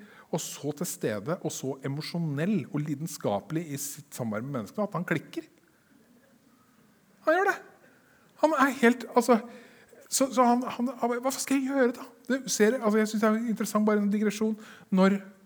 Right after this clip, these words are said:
Kain har drept Abel, Guds første reaksjon til Kain er:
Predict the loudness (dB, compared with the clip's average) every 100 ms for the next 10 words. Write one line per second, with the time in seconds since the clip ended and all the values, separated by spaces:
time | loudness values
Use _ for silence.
0 | _ 4 4 4 0 0 0 -2 0 0
1 | 0 -4 -6 -16 -4 -2 -2 -6 -6 -8
2 | -4 0 2 2 -2 -2 -2 -4 -10 -6
3 | -6 2 2 4 2